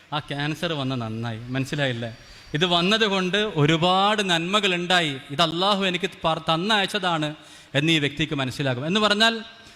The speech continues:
ദുആയിലൂടെ ഏത് പ്രതികൂല സാഹചര്യത്തിലും അള്ളാഹുവിൻ്റെ സഹായം വാങ്ങാനും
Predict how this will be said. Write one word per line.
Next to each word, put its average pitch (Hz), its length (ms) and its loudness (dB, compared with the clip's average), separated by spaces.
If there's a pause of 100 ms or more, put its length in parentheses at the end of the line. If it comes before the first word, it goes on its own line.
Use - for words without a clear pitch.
(200)
ദുആയിലൂടെ 180 1000 0 (360)
ഏത് 196 340 2
പ്രതികൂല 180 580 -2
സാഹചര്യത്തിലും 165 840 0
അള്ളാഹുവിൻ്റെ 180 560 0
സഹായം 170 520 -2
വാങ്ങാനും 147 680 -2